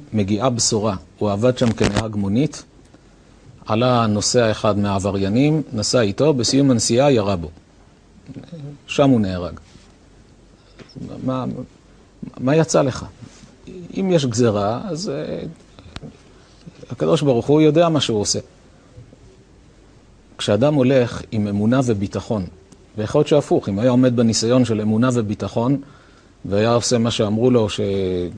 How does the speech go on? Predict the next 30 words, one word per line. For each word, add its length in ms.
שצריך 560
להישאר, 360
הוא 140
שאל, 300
תלמידי 320
חכמים, 440
אמרו 180
לו 60
להישאר 280
בארץ, 400
שלא 180
יגיע 220
חס 200
ושלום 360
להתבוללות 600
שם. 160
הסכנה 640
ל-, 140
בירידה 480
לחוץ 320
לארץ, 260
סכנה 380
גדולה, 380
לא-, 220
לא-, 240
לא-, 120
לצעירים, 680
לדור 320
הבא, 300
לילדים. 540